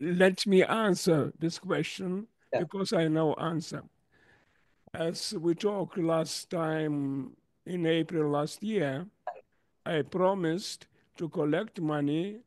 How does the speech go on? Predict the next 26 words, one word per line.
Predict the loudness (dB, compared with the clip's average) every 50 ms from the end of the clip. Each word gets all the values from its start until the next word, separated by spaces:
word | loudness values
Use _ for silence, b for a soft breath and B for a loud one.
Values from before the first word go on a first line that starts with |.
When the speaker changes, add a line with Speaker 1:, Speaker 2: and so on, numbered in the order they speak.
| _ _ _ _ _ _ _ _ _ -4
Speaker 1:
and | -2 0 0 2 2 0 0 -2 -4 -4
to | -4 -4
buy | -2 0 0 2 2 2 2 2 0 0 -2
personal | -4 -4 -4 -4 -4 -4 -4 -4 0 2 4
Speaker 2:
I | 4 4 4
plane. | 4 6 6 6 6 4
Speaker 1:
plane. | 2 0 0 -2 -2 -4 -6 -10 -14 _ _ _ _ _ _ _ 0
Speaker 2:
Yeah, | 2 2 2
right. | 2 4 4 4 4 2 0 0
Speaker 1:
And | 0 0 2 0 -2 -2 0 0
it | 0 0 0 0
will | 2 2 2 2
be | 0 -2 -2 0 0 -2 -2 -4 -4 -8 -10 -16 _ _ _ _ _ _ -10
Speaker 2:
Right. | -8 -8 -10 -14 -18 -20 _ _ _ _
Speaker 1:
possibility | -2 -2 0 2 0 6 6 6 6 6 2 2 0 -2 -2
to | 0 0 0
you | 0 2 2 2 2 2 0 0 -2 -2 -4 -10 -16 _ _ -12
arrive | -8 -6 -4 -2 0 -2 -2
here. | -2 -4 -4 -2 0 0 0 -2 -4
So | -6 -6 -6 -6 -4 -4 -6
it's | -6 -8 -8
belong | -8 -6 -6 -6 -8 -8 -12 -14 -16 _ _ _ _ _ _ _ _ _ _ _ _ _
from | -6 -4 -2 -2 -2 0 0
me. | 0 2 2 2 2 0 -2 -8 -10
If | -10 -10 -10 -8
I | -8 -6 -6 -4 -4 -4 -4 -6 -6 -8